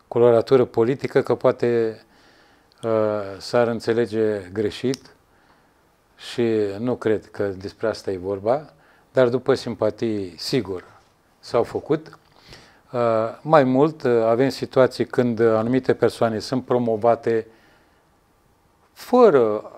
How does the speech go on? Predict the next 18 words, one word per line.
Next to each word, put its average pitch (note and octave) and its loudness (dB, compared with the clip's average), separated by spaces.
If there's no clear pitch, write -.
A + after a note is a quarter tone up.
a C3 2
se - -4
aduce A#2+ 2
argumente A#2 0
suficiente B2 -4
pentru A#2 -4
aceste A2 -6
promovări A2 -2
și - -8
după F#3+ 4
ce D3 4
se C3+ 4
consideră C3+ 4
că A#2 2
nu C#3+ -2
mai D#3+ 2
îndeplinesc A#2+ -2
condițiile, C3 0